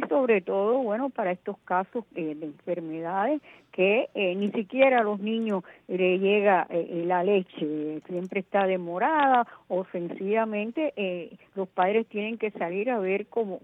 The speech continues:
cómo lo resuelven. Eh, y en el caso de los medicamentos es todavía más dramático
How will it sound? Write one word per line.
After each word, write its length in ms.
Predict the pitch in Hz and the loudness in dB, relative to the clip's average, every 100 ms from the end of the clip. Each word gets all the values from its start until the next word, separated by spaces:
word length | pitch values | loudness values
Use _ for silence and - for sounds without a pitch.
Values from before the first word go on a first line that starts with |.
| - | -8
cómo 300 | 190 185 170 | -6 -4 -6
lo 100 | 156 | -6
resuelven. 760 | 151 147 - 156 135 135 139 - - - - | -8 -10 -8 -6 -6 -10 -18 -20 -20 -14 -4
Eh, 380 | 180 170 165 - | 2 2 2 -2
y 120 | 165 | -8
en 180 | 170 160 | -8 -10
el 80 | - | -2
caso 340 | 226 226 - | 2 2 2
de 60 | 302 | 0
los 120 | 247 | 0
medicamentos 920 | 262 254 247 220 262 220 208 214 262 190 | 0 0 0 0 -2 -2 -6 -4 -4 -4
es 100 | 180 | -4
todavía 560 | - 277 214 175 180 233 | -4 -2 -2 -2 -2 -2
más 200 | 170 180 | -4 -4
dramático 720 | 220 254 214 196 233 233 | -2 -2 -2 -2 -4 -6